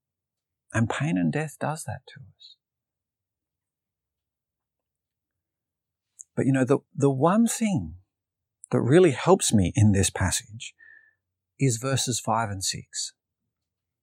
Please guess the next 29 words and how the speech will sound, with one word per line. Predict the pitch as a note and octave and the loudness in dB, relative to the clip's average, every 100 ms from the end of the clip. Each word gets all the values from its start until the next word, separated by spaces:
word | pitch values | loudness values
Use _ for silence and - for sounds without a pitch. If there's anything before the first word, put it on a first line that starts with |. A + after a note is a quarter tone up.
| _ | _
Verses | A#2+ D#3 G#3 G#3 | 6 6 6 2
five | - D#3 F3 | 0 -4 -2
and | F3 D#3 | -2 0
six | C#3 - - | 0 -2 -4
really | G#2 B2+ G3+ F3+ | 4 8 8 8
make, | B2+ D3 - _ - - | 6 4 0 _ -10 2
they're | A#2 | 2
very | F2+ B2+ C#3+ | 4 4 6
hard | A2 C3+ A2 | 4 0 -2
verses, | A#2+ A#2+ - - - - - - - - | -2 -4 -8 -14 -20 -20 -20 -20 -4 4
they | B2 | 4
really | A2 C#3 F3 E3+ | 8 6 6 4
make | D3+ - | 2 4
me | B2+ | 6
rethink | A#2+ A#2 C#3 A#2+ - D#3 F2+ G2 C3 - _ _ _ _ _ | 6 6 4 2 4 6 6 2 -2 -8 _ _ _ _ _
what | A2 A#2+ | 2 4
Jesus' | B2 A2+ A#2 A2+ A#2+ | 4 -2 -2 0 0
love | A2+ F#2+ G2 G2+ | 2 0 -2 -4
means. | G2+ G#2+ G2 E2 E2 F2+ - - _ _ _ _ _ _ _ _ | -6 -6 -8 -10 -14 -14 -12 -14 _ _ _ _ _ _ _ _
Just | - C#3+ | 4 4
have | F3+ F3+ | 4 2
another | E3+ D3+ | 4 6
look | C3+ A#2+ | 4 2
at | A2 | -4
verse | A2 - | -6 -8
five. | - F2+ E2+ F2 _ _ _ _ _ _ _ _ _ _ _ _ _ _ - | -10 -12 -12 -20 _ _ _ _ _ _ _ _ _ _ _ _ _ _ 0
Now | A#2 C3+ | 4 6
Jesus | B2 D#3+ F#3+ F#3 F#3+ D3 A2 G#2 | 6 6 6 4 0 0 -2 -4
loved | A2 A2+ A#2+ D#3+ A#2 D#2+ D#2+ - - | -4 4 6 8 6 2 -8 -18 -20